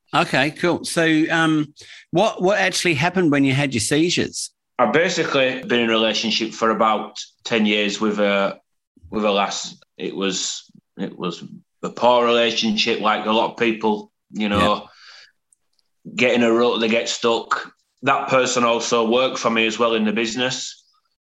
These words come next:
Speaker 2: So my work life and my home life was, was kind of, there was no separation.
Speaker 1: Yeah.
Speaker 2: We went for a terrible, uh, breakup in the November. I'd suffered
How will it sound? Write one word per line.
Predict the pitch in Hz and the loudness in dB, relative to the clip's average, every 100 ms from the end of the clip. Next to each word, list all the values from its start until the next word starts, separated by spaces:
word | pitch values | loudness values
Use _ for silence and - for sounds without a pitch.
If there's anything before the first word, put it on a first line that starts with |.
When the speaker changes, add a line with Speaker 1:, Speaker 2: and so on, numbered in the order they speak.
| _ | _
Speaker 2:
So | - 117 | -2 0
my | 113 113 110 110 | 2 2 4 2
work | 120 - | 2 2
life | 117 117 113 | 0 0 -2
and | 113 | 0
my | 110 107 | 2 2
home | 117 117 110 | 0 2 2
life | 110 113 107 - | 2 0 -4 -4
was, | 110 107 107 - - - _ | 0 0 -2 -8 -14 -18 _
was | 110 107 | -2 -2
kind | - 117 110 | 2 2 2
of, | 104 101 | 0 2
there | 110 | 0
was | 107 | 2
no | 117 | 0
separation. | 110 117 107 107 110 120 120 131 131 - - - | 0 -2 -2 0 2 2 0 -2 -4 -8 -12 -4
Speaker 1:
Yeah. | 90 80 73 - _ _ _ _ _ _ _ _ - | 0 0 -4 -12 _ _ _ _ _ _ _ _ 0
Speaker 2:
We | 113 | 2
went | 120 120 | 2 0
for | 120 | -2
a | 107 | -2
terrible, | - 131 120 113 113 104 107 | -2 -2 0 0 -2 -2 -2
uh, | 107 104 101 101 - 95 | -2 0 -2 -4 -8 -6
breakup | 120 120 113 110 113 | -2 -2 -2 -4 -2
in | 104 | 0
the | 104 | 0
November. | 104 101 98 117 117 113 113 110 - _ _ _ _ _ _ | 0 0 0 0 0 0 0 -2 -12 _ _ _ _ _ _
I'd | 90 107 | -4 -2
suffered | - 170 151 139 | 0 0 0 -2